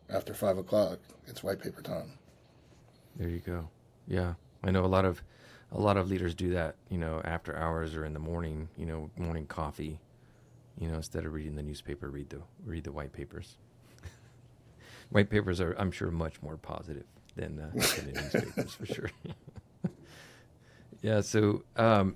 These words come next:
Speaker 2: y-, could you share an instance where, you were working on a project that really didn't go as planned? Like, what did you learn? What,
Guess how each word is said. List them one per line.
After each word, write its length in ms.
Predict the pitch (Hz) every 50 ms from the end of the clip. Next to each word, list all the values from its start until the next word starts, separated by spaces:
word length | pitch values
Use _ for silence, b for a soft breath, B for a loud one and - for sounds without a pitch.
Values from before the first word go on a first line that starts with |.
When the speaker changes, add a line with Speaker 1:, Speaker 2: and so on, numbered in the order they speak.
| -
Speaker 2:
y-, 140 | - 123 110 -
could 140 | - 131
you 160 | 113 117 135 143
share 260 | - - 180 190 185
an 80 | 151
instance 400 | 127 127 120 - 135 123 113 -
where, 340 | 107 101 101 98 95 90 - - - - - - - _ _ - - -
you 240 | - 107 104 104 104
were 140 | 104 104 104
working 400 | 92 92 95 101 98 - 113 107
on 140 | 101 95 92
a 60 | 82
project 640 | - - - 87 82 80 80 80 82 78 76 76 - - - - -
that 120 | 92 82 -
really 320 | 92 90 87 90 90 95 90
didn't 320 | 90 90 87 90 87 82
go 220 | 80 87 85 85 80
as 100 | 78 -
planned? 500 | - - - 107 98 101 98 95 98 92
Like, 100 | 85 82
what 140 | 85 92 95
did 160 | 104 92 -
you 80 | - -
learn? 520 | 98 95 107 110 110 107 107 104 101 92
What, 180 | 90 95 95